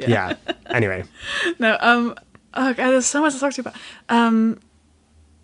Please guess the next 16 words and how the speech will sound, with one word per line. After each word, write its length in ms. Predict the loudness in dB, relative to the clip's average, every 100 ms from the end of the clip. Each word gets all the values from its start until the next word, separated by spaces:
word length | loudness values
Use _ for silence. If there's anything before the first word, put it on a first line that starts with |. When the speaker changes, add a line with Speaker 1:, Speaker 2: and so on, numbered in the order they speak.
| _ _ 0
Speaker 1:
the 220 | 4 6
non-binary 600 | 6 6 4 4 2 2
podcast 640 | 0 -6 -6 -8 -8 -10 -18 _ -6
that 120 | -4
you 100 | -2
did 180 | -2 -2
with, 180 | 0 0
Speaker 2:
Ye-, 200 | 0 -2 _ -6
Speaker 1:
uh, 300 | -2 0 0
Speaker 2:
Caitlin 500 | 2 2 2 -2 0
Speaker 1:
Caitlin 420 | 2 2 4 0
Ben- 200 | 2 2 4
Speaker 2:
Benedict. 540 | 4 2 0 -4 -2
Yeah, 120 | 2
yeah. 80 | 4 2
Speaker 1:
Benedict. 260 | 0 -4